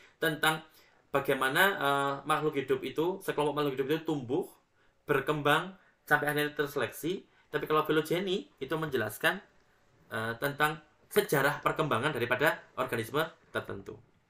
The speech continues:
Ya. Jadi, kemudian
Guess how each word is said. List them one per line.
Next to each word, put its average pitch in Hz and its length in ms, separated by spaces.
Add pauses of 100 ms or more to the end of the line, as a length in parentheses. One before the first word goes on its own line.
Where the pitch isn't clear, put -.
(4000)
Ya. 117 160 (640)
Jadi, 190 320
kemudian 202 560